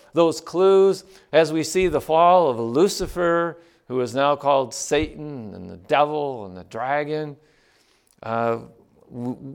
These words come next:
we knew he was behind it. Just the language, well, now it confirms it. Verse nine.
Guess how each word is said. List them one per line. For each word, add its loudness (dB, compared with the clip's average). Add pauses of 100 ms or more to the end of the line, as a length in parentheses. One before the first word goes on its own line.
we 2
knew 4
he -2
was -4
behind -2
it. -8
Just -6
the 0
language, -2
well, 2
now -2
it -6
confirms -8
it. -16
Verse -16
nine. -14